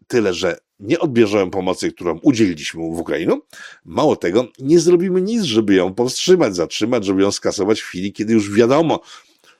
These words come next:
na oczy widzą wszyscy, że się bardzo źle dzieje, bo tamci w Ukrainie już przestali się kompletnie szczypać i jadą na pełnej ze swoim, a, historycznym dziedzictwem, oddając honory ludziom, którzy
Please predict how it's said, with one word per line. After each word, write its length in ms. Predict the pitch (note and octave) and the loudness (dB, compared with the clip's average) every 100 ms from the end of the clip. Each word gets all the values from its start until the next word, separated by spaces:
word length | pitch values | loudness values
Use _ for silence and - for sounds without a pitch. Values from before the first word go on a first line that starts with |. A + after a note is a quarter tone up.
| _ | _
na 480 | G#2+ C3 D#3+ E3+ E3 | -4 -2 0 0 0
oczy 500 | F3 G3 - F#3+ F#3 | 2 2 2 4 6
widzą 400 | C#3+ F3 E3+ D3+ | 6 4 4 2
wszyscy, 420 | - C#3+ E3 F3+ | 4 6 6 4
że 140 | C#3 C3+ | 2 4
się 140 | B2+ | 4
bardzo 320 | A2+ D3 D3+ | 4 4 4
źle 160 | A#2+ A#2 | 4 4
dzieje, 260 | G#2 C#3+ C#3 | 6 4 4
bo 100 | A#2+ | 2
tamci 400 | B2+ C3+ - A#2 | 0 -2 0 2
w 80 | |
Ukrainie 400 | A2+ A#2+ A#2 C3+ | 2 2 0 0
już 100 | C#3 | -2
przestali 360 | - B2+ D3 C#3 | -2 -2 0 0
się 120 | - | -2
kompletnie 640 | C#3 F3 F3 G#3+ F#3 C3 | 0 0 2 -2 0 -2
szczypać 420 | - G#2 F2+ E3+ - - _ | -2 -2 0 -2 -6 -20 _
i 100 | B3+ | -2
jadą 320 | C#4+ B3+ A3+ | 0 2 2
na 160 | D#3+ G#2 | 0 -2
pełnej 400 | - A2+ A2 G#2 | 2 2 2 2
ze 120 | F#2+ | -2
swoim, 380 | - A2+ G#2 F#2+ - - - | -2 0 0 -2 -14 -20 -8
a, 720 | F2+ F2 F2 E2+ E2+ E2 E2 | -4 -4 -4 -4 -4 -4 -4
historycznym 760 | D#3 - A2 D3 C#3+ - A#2+ | -4 -4 0 0 -2 -4 -4
dziedzictwem, 580 | G2+ A2+ A2+ G2 - E2 - _ _ _ _ _ _ | -2 -4 -4 -8 -6 -6 -8 _ _ _ _ _ _
oddając 540 | - G#2+ A#2+ A2+ G2+ - | -8 -2 0 0 -2 -4
honory 480 | F#2+ F2+ F2+ F2 - _ | -2 0 0 -2 -6 _
ludziom, 520 | F2 E2+ D#3+ D3 C3+ | -6 2 2 2 -2
którzy 360 | - G#2 F#2+ | -2 -2 0